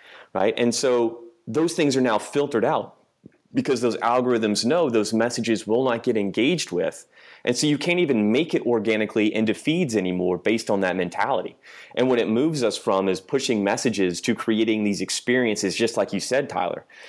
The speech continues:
It's like when somebody comes in the app, they, they, they don't just want an app. They want something that, you know,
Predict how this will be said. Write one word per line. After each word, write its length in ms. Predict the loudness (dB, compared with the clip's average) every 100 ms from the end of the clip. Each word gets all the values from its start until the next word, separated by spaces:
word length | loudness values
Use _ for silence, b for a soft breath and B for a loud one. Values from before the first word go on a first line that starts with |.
| B -2
It's 100 | 0
like 120 | 2
when 140 | 2
somebody 420 | 2 2 2 0
comes 340 | 0 0 0 2
in 80 | 0
the 160 | 0
app, 260 | 0 0 0
they, 100 | 0
they, 300 | 0 -2 -2
they 220 | -4 -2 0
don't 240 | 0 0
just 260 | -2 -2 -2
want 400 | 0 2 0 -4
an 100 | -4
app. 260 | -4 -2
They 120 | 0 0
want 300 | 2 0 0
something 440 | -2 0 0 2
that, 300 | 2 2 B B B B
you 220 | -2 2
know, 240 | 2 0